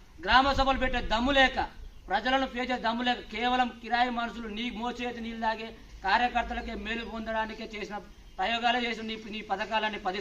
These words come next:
సంవత్సరాలు. మీరు ఏదో అద్భుతం చేసినా అని చెప్తున్నారు, ఎక్కడ అద్భుతం చేసిర్రు?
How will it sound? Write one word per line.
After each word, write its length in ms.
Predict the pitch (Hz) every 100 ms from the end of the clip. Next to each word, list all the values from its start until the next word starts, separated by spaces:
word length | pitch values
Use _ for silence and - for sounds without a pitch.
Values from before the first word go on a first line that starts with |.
| 202
సంవత్సరాలు. 460 | 202 202 185 156 - - - -
మీరు 140 | 170 226
ఏదో 80 | 214
అద్భుతం 320 | 202 220 254
చేసినా 200 | 247 247 247
అని 80 | 240
చెప్తున్నారు, 340 | 240 226 175 - - -
ఎక్కడ 160 | - 262 262
అద్భుతం 260 | 262 269 262
చేసిర్రు? 340 | 254 254 254